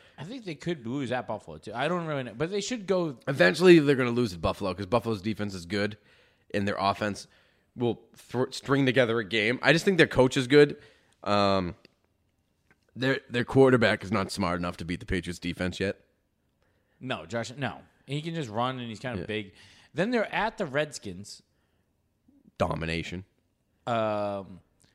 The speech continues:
Speaker 1: then they are home against the Giants.
Speaker 2: Fifty-point win.
Speaker 1: At the Jets.
Speaker 2: At the Jets. Still
Speaker 1: Yeah.
Speaker 2: win.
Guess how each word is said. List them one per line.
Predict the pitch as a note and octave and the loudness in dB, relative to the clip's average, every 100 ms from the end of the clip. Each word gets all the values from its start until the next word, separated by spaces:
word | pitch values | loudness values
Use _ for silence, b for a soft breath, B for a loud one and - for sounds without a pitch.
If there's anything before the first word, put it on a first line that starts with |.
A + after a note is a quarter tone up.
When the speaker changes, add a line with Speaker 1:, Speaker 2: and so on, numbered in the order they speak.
| _ _ _ | _ _ _
Speaker 1:
then | A2+ B2+ C3 | -6 -6 -4
they | B2+ B2 | -2 0
are | A#2 A2+ A2+ A2 G#2+ G2+ | 0 0 0 -2 -4 -6
home | G#2 D3 E3+ | -2 -2 -2
against | E3 D#3+ C#3+ | -4 -8 -8
the | |
Giants. | G#2 A2+ F#2 G2 A#2+ - _ _ _ _ _ _ _ _ - | -8 -8 -10 -14 -16 -18 _ _ _ _ _ _ _ _ -20
Speaker 2:
Fifty-point | - - - F2 F2 - | -8 -6 -4 -4 -6 -4
win. | E2 E2 - _ _ _ - | -6 -6 -10 _ _ _ -8
Speaker 1:
At | B2 D#3 D#3+ | -6 -6 -6
the | D#3 | -8
Jets. | A#2 A#2+ A2 - - - - | -4 -4 -6 -8 -14 -12 -6
Speaker 2:
At | F2+ F#2+ | -4 -4
the | G#2 | -4
Jets. | G2 A2+ A2+ | 0 -2 -2
Still | - - - G#2 | -12 -8 0 0
Speaker 1:
Yeah. | |
Speaker 2:
win. | E2+ F2+ | 0 -6